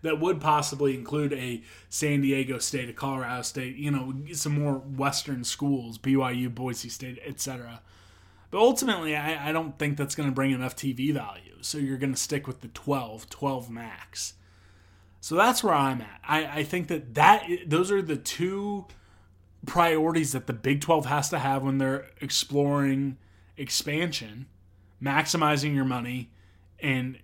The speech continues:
cementing yourself as the fifth best football conference via handicapping, kneecapping, whatever you wanna say, you know, uh,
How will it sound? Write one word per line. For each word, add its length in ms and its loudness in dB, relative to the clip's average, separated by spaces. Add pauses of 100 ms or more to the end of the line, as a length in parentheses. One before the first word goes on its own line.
(120)
cementing 560 0
yourself 580 -2
as 220 -2
the 120 -4
fifth 300 -6
best 280 -6
football 320 0
conference 560 -6 (340)
via 680 2 (720)
handicapping, 920 -2
kneecapping, 680 -2
whatever 340 2
you 40 4
wanna 200 2
say, 480 -2
you 160 2
know, 260 -6
uh, 300 0